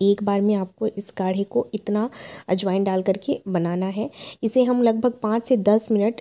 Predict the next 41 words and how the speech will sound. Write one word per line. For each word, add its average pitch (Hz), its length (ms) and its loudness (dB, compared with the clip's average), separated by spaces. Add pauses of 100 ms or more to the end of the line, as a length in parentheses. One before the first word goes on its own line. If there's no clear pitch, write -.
ऐसे 202 280 0
ही 220 160 2
धीमी 202 300 0
आंच 196 180 -4
पे 208 140 0
उबालेंगे 185 480 0
जब 190 220 -4
तक 202 180 -4
कि - 220 -6
अजवाइन 185 400 -2
का 208 180 -2 (240)
पूरा 247 480 0 (420)
जो, 226 300 6
अ, 190 460 0
अच्छा 220 440 2 (380)
quality 208 500 4
है, 208 340 2
जो 196 160 2
कि 214 220 2
इसमें 202 420 4
कह 208 200 4
सकते 208 280 0
हैं 208 160 0
कि 208 120 -2
जितनी 226 340 2
भी 226 120 6
natural 208 440 4
चीज़ें 214 300 4
होती 202 360 2
हैं, 202 160 4
जो 190 140 4
good 214 160 6
properties 208 600 0
होती 208 200 -2
हैं, 208 80 0
वो 214 100 0
सारी 214 240 0
की 214 60 -6
सारी 214 200 0
पानी 190 280 0
में 202 140 2